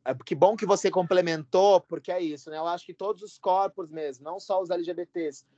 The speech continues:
como a Luna acabou de dizer, as mulheres, o corpo gordo, tudo que é diferente de alguma maneira, né? A gente não pode mais ficar replicando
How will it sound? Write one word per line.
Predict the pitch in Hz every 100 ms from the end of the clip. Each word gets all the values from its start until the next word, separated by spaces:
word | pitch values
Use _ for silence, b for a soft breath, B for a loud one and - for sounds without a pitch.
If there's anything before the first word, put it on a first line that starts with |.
| _ _
como | - 151
a |
Luna | 160 160 160
acabou | 165 156
de | 165
dizer, | 143 151
as | 147
mulheres, | 170 190 165 180 175 160 147 135 _ _ -
o | 185
corpo | 208 202 190
gordo, | 180 202 196 190 165
tudo | 254 370
que | 254
é |
diferente | 220 233 - 233 208 247 247 -
de | 185
alguma | 156 156
maneira, | 151 147 143 135 127 120
né? | 139 151 _ _ _
A | 156 160
gente | 185 -
não | 190 233
pode | - 190 208 202 190
mais | 175 -
ficar | 175 175
replicando | 165 160 147 135 - 160 202 214 170 143